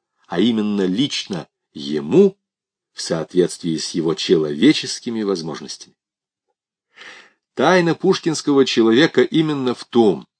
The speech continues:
как распорядится он собою в своем стремлении к этой именно цели. Его поэтому – можно назвать человеком самосозидания,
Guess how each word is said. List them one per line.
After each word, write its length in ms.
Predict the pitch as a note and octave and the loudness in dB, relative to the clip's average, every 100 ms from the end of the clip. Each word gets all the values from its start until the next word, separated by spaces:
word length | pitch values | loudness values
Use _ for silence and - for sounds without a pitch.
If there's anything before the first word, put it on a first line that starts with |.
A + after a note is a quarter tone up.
| _ _ _ _ - | _ _ _ _ -4
как 240 | C#3+ - | -2 0
распорядится 960 | C#3+ C3+ - D3+ D3+ A#2+ G#2 - - E2+ | -2 -2 -2 -2 -2 -4 -6 -6 -8 -8
он 160 | D2+ | -8
собою 680 | - - D#2 D2+ D2+ C2+ B1+ _ _ _ _ _ | -10 -10 -8 -4 -4 -6 -14 _ _ _ _ _
в 80 | |
своем 320 | - E2+ D#2 C#2+ | -8 -4 -4 -6
стремлении 880 | - E2 D2 D#2+ C3+ D#3 C3+ C3 - _ _ _ _ _ | -8 -8 -4 2 2 2 -4 -6 -10 _ _ _ _ _
к 80 | - | -2
этой 360 | F2+ - E2 | -2 -2 -8
именно 440 | - E2 D2+ C#2+ C#2+ | -8 -12 -12 -14 -14
цели. 440 | - - B1+ - _ _ _ _ _ _ _ _ _ | -12 -12 -12 -16 _ _ _ _ _ _ _ _ _
Его 300 | D#2+ D#2+ G#2 | -6 4 4
поэтому – 680 | A2+ A#2+ A2+ G#2 G2 D#2 C2 _ _ _ _ - | 4 0 0 0 -4 -8 -10 _ _ _ _ -16
можно 580 | E2 F#2 D3+ F3+ D#3 | -2 4 6 6 4
назвать 460 | E3+ E3 A2+ C#3+ E3+ | 0 -2 0 0 0
человеком 640 | - C#3+ C#3 D3 D#3 D3 | -2 0 2 2 -2 -4
самосозидания, 1300 | C3 - C#3 C3+ C3 - A#2 A2 G#2+ G2+ F2+ D#2 C2+ | -4 -4 -2 -2 -4 -4 -4 -6 -6 -6 -6 -10 -16